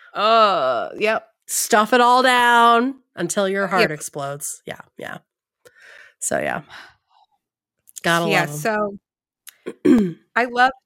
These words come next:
Speaker 1: Ted's comment about, he's like, "Wait a minute. If Loretta only knew, they only knew each other for a couple months and Barney and James are two years apart, there's no way he could be <laughs>
Speaker 2: <laughs>
Speaker 1: Barney's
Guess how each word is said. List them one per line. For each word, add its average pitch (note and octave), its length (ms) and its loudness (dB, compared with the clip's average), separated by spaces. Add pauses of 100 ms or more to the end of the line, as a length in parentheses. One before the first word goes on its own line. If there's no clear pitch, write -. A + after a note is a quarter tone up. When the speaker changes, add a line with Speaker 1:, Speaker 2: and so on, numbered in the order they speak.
Speaker 1:
Ted's B3 260 -2
comment A3+ 460 -4
about, G3+ 240 -2
he's A3 160 -4
like, G#3+ 160 -8
"Wait C#4 180 -4
a A#3+ 40 -6
minute. D#3 360 -6 (680)
If A3+ 220 0
Loretta C4+ 440 2
only A#3 220 -4
knew, A3+ 480 -4
they A3+ 140 -2
only A#3+ 160 -4
knew A#3 140 -4
each B3 100 -8
other G#3 100 0
for G3 140 -4
a F#3 40 -6
couple G#3+ 300 -6
months A3 380 2
and F#3 140 -10
Barney G#3 320 0
and G3 160 -4
James A3+ 260 -4
are F#3 40 -6
two B3 180 -6
years G#3 180 -6
apart, B3 320 -6
there's B3 220 -8
no C#4+ 340 -6 (200)
way F4+ 320 2
he B3 180 -4
could G#3+ 260 -4
be A#3+ 240 -4
<laughs> A3 160 -2
Speaker 2:
<laughs> - 100 -2
Speaker 1:
Barney's A3 520 -4